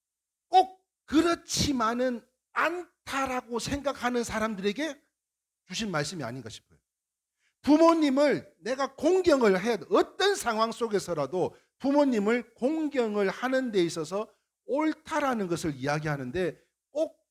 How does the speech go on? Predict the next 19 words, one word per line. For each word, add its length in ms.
그렇지만은 920
않다라고 800
이야기하는 600
사람들에게 720
오늘 260
이 100
말씀을 480
전하기를 400
원하는데요. 500
부모가요, 640
자기를 520
실망시켰다고 1400
그런 180
사람들이 380
있습니다. 440
부모가 640
자기에게 800
해를 180
끼치게, 400